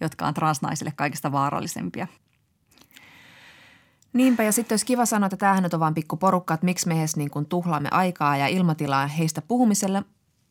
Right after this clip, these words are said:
Speaker 2: Mutta valitettavasti siellä joukossa on myös tämmöisiä hyvin vaikutusvaltaisia ihmisiä, kuten maailman rakastetuin lastenkirjailija J K Rowling.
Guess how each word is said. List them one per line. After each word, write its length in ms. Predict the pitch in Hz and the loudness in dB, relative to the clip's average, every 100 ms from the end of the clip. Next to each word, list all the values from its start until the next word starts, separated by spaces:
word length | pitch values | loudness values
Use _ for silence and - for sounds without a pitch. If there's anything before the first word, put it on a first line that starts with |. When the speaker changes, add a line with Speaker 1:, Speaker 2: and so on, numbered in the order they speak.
| _ - | _ 0
Speaker 2:
Mutta 380 | 269 294 277 240 | 2 2 2 4
valitettavasti 520 | 277 240 220 214 208 | 6 4 2 -4 -2
siellä 240 | - 214 | 0 2
joukossa 540 | 220 226 208 175 - 175 | 4 4 4 2 2 2
on 60 | |
myös 220 | 180 185 | 2 2
tämmöisiä 420 | - 185 185 202 196 | 0 0 0 0 2
hyvin 300 | 247 240 202 | 2 2 4
vaikutusvaltaisia 800 | 214 190 175 170 165 165 170 160 | 4 2 -4 0 0 2 0 0
ihmisiä, 460 | 165 170 160 - 202 | 0 2 0 -2 -4
kuten 260 | 247 262 | 0 2
maailman 380 | 240 180 175 247 | 4 4 4 4
rakastetuin 720 | 240 233 208 196 185 180 170 | 2 2 -2 -2 0 0 2
lastenkirjailija 840 | 175 180 170 156 156 147 151 147 151 - _ - | 2 2 0 0 0 0 0 0 -2 -8 _ 0
J 40 | 175 156 | 2 2
K 220 | 156 147 | 0 0
Rowling. 500 | 156 139 - 165 | 0 -2 -4 -4